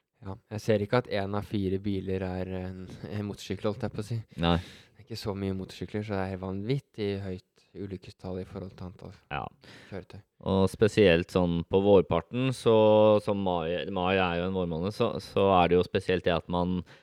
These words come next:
Speaker 2: eh, har ikke kjørt M C gjennom vinteren, så man er uerfaren og sånne ting. Eh, så det kan jo ha noe å si. Eh, man er ikke helt vant til å kjøre, kjøre den type motordrevet kjøretøy, kombinert med at kanskje det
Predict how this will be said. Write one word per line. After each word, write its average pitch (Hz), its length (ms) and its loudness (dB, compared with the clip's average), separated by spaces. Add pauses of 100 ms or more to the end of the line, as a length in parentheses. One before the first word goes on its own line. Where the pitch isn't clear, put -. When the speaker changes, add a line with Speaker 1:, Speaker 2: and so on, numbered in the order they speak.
(440)
Speaker 2:
eh, 95 240 2
har 104 160 4
ikke - 140 -4
kjørt 95 260 4
M 92 160 0
C 104 140 2 (160)
gjennom 101 260 0
vinteren, 101 400 -2
så 104 80 -4
man 95 160 0
er 80 240 0
uerfaren 87 800 2
og 117 160 -8
sånne 104 240 -4
ting. 135 320 -4
Eh, 107 1040 0
så 101 140 -8
det 90 180 2
kan 87 160 -4
jo 90 80 -4
ha 87 160 0
noe 87 160 -2
å 87 60 -4
si. 107 320 -2
Eh, 101 340 -2
man 98 220 0
er 90 80 -6
ikke 101 160 -4
helt 85 260 -2
vant 80 240 -2
til 85 140 -6
å - 20 -4
kjøre, 76 400 0 (240)
kjøre 80 380 -4 (340)
den - 160 -6
type - 460 -8 (100)
motordrevet - 480 -10
kjøretøy, 104 480 2
kombinert 98 640 -4
med 82 140 -2
at - 100 -10
kanskje 85 380 -4
det 78 140 2